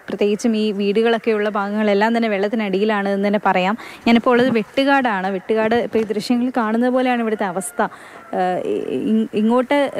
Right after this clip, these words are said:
റോഡിൽ നിന്ന്, മെയിൻ റോഡിൽ നിന്ന് ഇങ്ങോട്ട് കയറുന്ന വഴി എല്ലാം തന്നെ വെള്ളമാണ്. വീടുകളിലടക്കം എല്ലാം വെള്ളമാണ്.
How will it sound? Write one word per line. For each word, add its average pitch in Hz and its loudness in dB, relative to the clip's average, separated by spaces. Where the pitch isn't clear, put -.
റോഡിൽ 226 0
നിന്ന്, 262 0
മെയിൻ 208 -2
റോഡിൽ 233 0
നിന്ന് 262 2
ഇങ്ങോട്ട് 240 -2
കയറുന്ന 220 -2
വഴി 233 -2
എല്ലാം 233 0
തന്നെ 247 0
വെള്ളമാണ്. 202 -2
വീടുകളിലടക്കം 220 0
എല്ലാം 226 2
വെള്ളമാണ്. 208 2